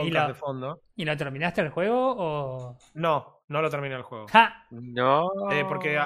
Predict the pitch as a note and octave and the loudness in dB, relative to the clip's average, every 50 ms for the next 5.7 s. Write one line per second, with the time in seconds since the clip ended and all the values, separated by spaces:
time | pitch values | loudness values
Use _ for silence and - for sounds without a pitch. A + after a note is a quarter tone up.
0 | C#3+ D3 D3 D3 C#3+ C#3 D3 - F3+ G3 F#3+ - G3+ F#3+ F3+ F3 D3+ F3+ F3+ F3 | 2 0 0 0 0 -2 0 0 0 -2 -2 -2 -2 -2 -2 -2 -2 -4 -4 -4
1 | F3 E3 D#3+ D3 E3 D#3+ D#3 D3+ D#3 E3 F#3+ G3+ C#3 C#3 C#3 C3 C3+ B2+ B2 B2 | -4 -8 -8 -8 -8 -8 -8 -6 -6 -6 -6 -8 -10 -12 -12 -10 -8 -6 -6 -6
2 | C#3 C#3+ C3+ C3+ C3+ C#3 C#3 C3+ C3 C3 C3 C3+ C#3 C3+ C3 B2+ C3 B2 - C#3+ | -6 -8 -10 -10 -8 -8 -8 -8 -8 -10 -8 -8 -6 -6 -6 -6 -6 -6 -8 -10
3 | C3+ C3 B2 B2+ A#2 A2+ A2+ A2+ A2 - _ _ _ - B2 B2 B2+ C3+ C3 B2 | -10 -10 -10 -10 -10 -10 -10 -12 -14 -18 _ _ _ -12 -10 -8 -6 -6 -6 -6
4 | A#2+ A#2+ A#2+ A#2+ A2+ B2+ B2+ B2+ B2+ B2+ C3 B2+ B2+ B2 - - B2 B2 B2+ B2 | -6 -8 -8 -8 -8 -8 -8 -8 -8 -8 -10 -8 -10 -10 -10 -8 -10 -8 -8 -10
5 | A2+ - - A#2 A#2+ A#2 A2+ - - - A#2+ B2 C3 _ | -10 -8 -6 -6 -6 -6 -6 -8 -10 -12 -12 -12 -14 _